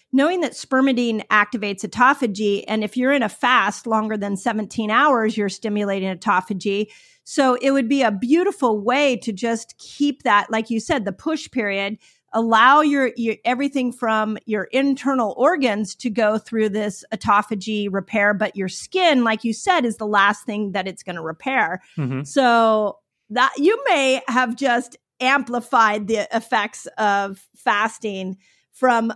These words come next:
Speaker 1: allowing us to put it on topical. And, uh,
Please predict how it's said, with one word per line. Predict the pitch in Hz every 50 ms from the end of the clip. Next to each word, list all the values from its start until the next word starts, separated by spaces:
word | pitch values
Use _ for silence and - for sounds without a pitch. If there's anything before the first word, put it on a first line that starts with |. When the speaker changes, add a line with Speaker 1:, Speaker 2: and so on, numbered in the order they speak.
| -
Speaker 1:
allowing | 226 226 226 226 226 240 247 240 226
us | 214 208 -
to | - 208
put | 185 - 240 214
it | 220
on | 214 214 214 220 196
topical. | - 226 226 240 233 277 247 254 233 214 -
And, | - 240 240 196 - - _ _ _ _ _ _
uh, | -